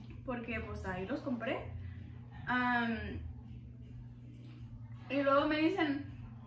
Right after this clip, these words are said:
que si cómo elijo un outfit. Yo me hago un maquillaje primero. Luego digo, "¿Qué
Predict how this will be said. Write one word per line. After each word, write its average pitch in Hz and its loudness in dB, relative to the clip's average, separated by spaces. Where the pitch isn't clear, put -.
que 262 0
si 285 4
cómo 247 4
elijo 294 4
un 269 4
outfit. - 2
Yo 277 8
me 233 6
hago 240 8
un 285 10
maquillaje 277 6
primero. 226 2
Luego 247 6
digo, 285 8
"¿Qué 269 2